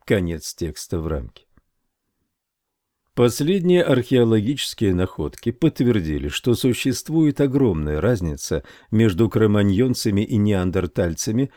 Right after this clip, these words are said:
в сложности и богатстве воображения, что, соответственно, проявилось в их рисунках.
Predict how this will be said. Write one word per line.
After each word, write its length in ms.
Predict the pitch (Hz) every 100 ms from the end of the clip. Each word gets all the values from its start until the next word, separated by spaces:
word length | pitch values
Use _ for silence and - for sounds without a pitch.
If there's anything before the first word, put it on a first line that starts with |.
| _ _
в 60 | -
сложности 800 | - 120 120 127 135 131 - 107
и 100 | 92
богатстве 640 | 87 82 87 - - 95
воображения, 920 | 82 90 82 82 80 76 69 78 120 - - -
что, 300 | - - 165
соответственно, 920 | - 147 143 123 135 - 135 135 135 - _ -
проявилось 680 | 117 101 95 87 90 98
в 80 | 104
их 120 | 107
рисунках. 680 | - 120 - 64 58 76 -